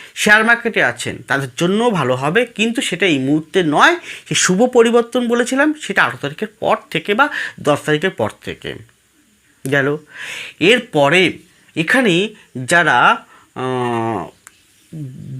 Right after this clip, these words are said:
বুটিক বা বস্ত্র আমদানি, আমদানি রপ্তানি করছেন,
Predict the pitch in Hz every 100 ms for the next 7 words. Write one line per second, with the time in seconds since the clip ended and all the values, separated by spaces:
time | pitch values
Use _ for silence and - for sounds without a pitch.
0 | 127 233 233 226 147 - - _ _ -
1 | 170 180 165 123 123 190 208 - 196 131
2 | - _ _ _ _ - 160 190 208 -
3 | 143 180 196 214 202 - 202 196 165 -
4 | - 107